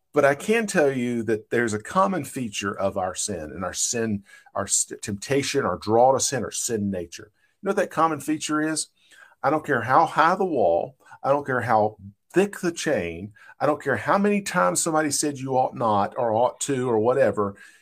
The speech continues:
No matter what the rules, regulations, and boundaries are, what's going to happen is we are,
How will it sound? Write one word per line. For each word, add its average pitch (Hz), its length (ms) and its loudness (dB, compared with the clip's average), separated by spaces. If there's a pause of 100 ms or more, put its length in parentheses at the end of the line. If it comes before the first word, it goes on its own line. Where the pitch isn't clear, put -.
(260)
No 151 360 4
matter 175 420 2
what 143 280 0
the 117 100 -2
rules, 170 680 0
regulations, 123 920 0
and 120 140 -8
boundaries 101 600 -4
are, 113 440 4 (480)
what's 156 380 0
going 135 300 -4
to 104 80 -8
happen 107 420 -4
is 95 260 -12
we 143 280 -2
are, 120 380 4